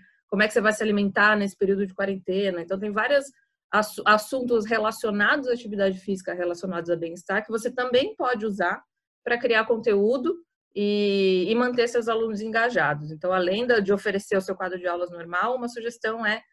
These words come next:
criar esse tipo de conteúdo pra, pros caras se relacionarem ainda mais com você e você trazer coisas relevantes pro dia a dia dele dentro dessa quarentena. Outra coisa que eu tenho visto que funciona muito bem, que é muito bacana, criar desafio.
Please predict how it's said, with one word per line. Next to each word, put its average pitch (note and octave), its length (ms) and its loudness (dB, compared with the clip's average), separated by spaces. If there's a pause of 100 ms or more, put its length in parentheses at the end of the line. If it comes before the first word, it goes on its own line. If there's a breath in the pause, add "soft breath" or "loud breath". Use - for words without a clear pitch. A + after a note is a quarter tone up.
(160)
criar G#3+ 260 4
esse B3 180 -6
tipo - 240 -6
de A#3 60 -8
conteúdo A#3 340 -2
pra, B3 200 2
pros G#3+ 200 -8
caras A#3+ 240 0
se - 80 -16
relacionarem A#3+ 580 -2
ainda B3 220 -2
mais G#3 240 -4
com G3+ 100 -8
você F#3+ 260 -2
e B3 40 2
você A#3+ 200 -4
trazer A3+ 360 -4
coisas A3+ 340 -6
relevantes A#3+ 500 0
pro C4+ 140 -8
dia A#3+ 140 0
a A#3 40 -2
dia G#3+ 220 -6
dele G3 240 -2
dentro G3 300 -12
dessa G3 260 -8
quarentena. F#3+ 480 -8 (960)
Outra C#4 300 6
coisa C#4+ 240 6
que C#4 80 2
eu B3+ 60 0
tenho C4 180 0
visto B3 220 -8
que - 100 -20
funciona A#3+ 400 -4
muito A#3+ 280 -2
bem, A3+ 200 -4
que A#3 60 -4
é A3+ 40 -2
muito A3+ 220 -8
bacana, G#3 580 0
criar B3 280 2
desafio. A#3+ 720 -2